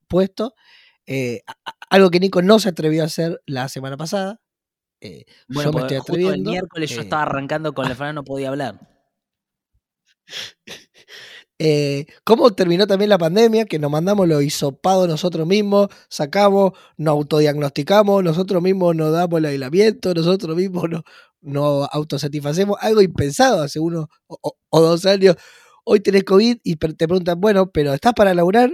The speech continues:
Speaker 1: Igual porque el podcast tiene que salir, ¿eh? <laughs> Algo, hace un año y medio me hubieran dicho,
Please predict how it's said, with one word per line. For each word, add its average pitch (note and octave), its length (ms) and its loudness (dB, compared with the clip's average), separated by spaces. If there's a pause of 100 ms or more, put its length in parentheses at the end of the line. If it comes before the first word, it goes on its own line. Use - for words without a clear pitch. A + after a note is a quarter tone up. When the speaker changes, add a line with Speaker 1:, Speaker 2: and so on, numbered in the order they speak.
Speaker 1:
Igual A3 340 2
porque D3 560 -6 (200)
el D3 140 -8
podcast A3 320 2
tiene F#3+ 140 2
que F3+ 80 -2
salir, D3+ 320 -4
¿eh? G3+ 220 -4
<laughs> - 560 -8 (340)
Algo, - 400 6 (600)
hace G3+ 260 2
un A3 80 0
año G#3 180 0
y G#3 60 0
medio G3 380 8 (420)
me E3+ 240 8
hubieran F3+ 260 8
dicho, F3 400 4